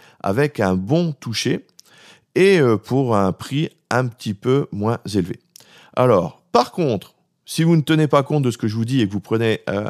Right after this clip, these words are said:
un clavier avec un mauvais toucher, alors, ben, euh, vous allez devoir subir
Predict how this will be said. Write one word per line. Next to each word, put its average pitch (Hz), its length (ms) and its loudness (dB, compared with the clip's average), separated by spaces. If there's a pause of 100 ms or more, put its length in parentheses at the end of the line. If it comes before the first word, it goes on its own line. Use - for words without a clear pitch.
(100)
un 95 120 -6
clavier 110 320 0
avec 95 280 0
un 92 180 -2
mauvais 139 760 2
toucher, 143 420 -4 (640)
alors, 110 380 2
ben, 98 440 -2
euh, 92 560 -12
vous 107 280 -4
allez 117 160 2
devoir 104 400 0
subir 139 640 -2